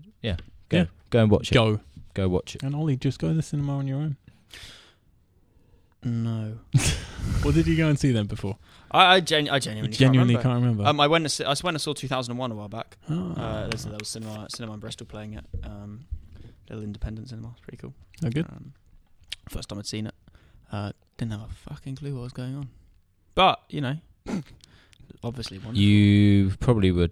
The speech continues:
Speaker 1: drunk.
Speaker 2: Yeah, I was gonna say.
Speaker 3: N-, uh, y-, yeah.
Speaker 2: Yeah?
Speaker 3: Probably. But, but I mean, y-, that, I mean, I'm told that the reason that film did so well is that everyone who, you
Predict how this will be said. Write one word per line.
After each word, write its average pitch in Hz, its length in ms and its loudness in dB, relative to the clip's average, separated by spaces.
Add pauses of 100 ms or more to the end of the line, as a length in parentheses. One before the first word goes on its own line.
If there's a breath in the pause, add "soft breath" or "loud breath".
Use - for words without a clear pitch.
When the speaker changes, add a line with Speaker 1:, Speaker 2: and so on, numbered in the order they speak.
Speaker 1:
drunk. - 420 0 (140)
Speaker 2:
Yeah, 113 220 2
I - 20 2
was 113 120 -2
gonna 117 160 2
say. 107 340 2 (360)
Speaker 3:
N-, 131 280 -8
uh, 151 340 -10 (100)
y-, 123 320 -14
yeah. 139 320 -16 (320)
Speaker 2:
Yeah? 131 180 6
Speaker 3:
Probably. 120 440 2 (360)
But, 160 360 0
but 143 140 -2
I 147 40 2
mean, 143 200 -2
y-, 135 100 -6 (120)
that, 104 180 -16 (200)
I - 100 -16
mean, 110 180 -12
I'm 107 100 -12
told 113 280 -12
that - 120 -18
the 104 80 -18
reason 107 260 -14
that 87 120 -16
film 110 160 -12
did 107 140 -14
so - 160 -14
well 107 220 -12
is 110 160 -10
that - 160 -10
everyone 107 360 -10
who, 107 120 -10
you 117 60 -12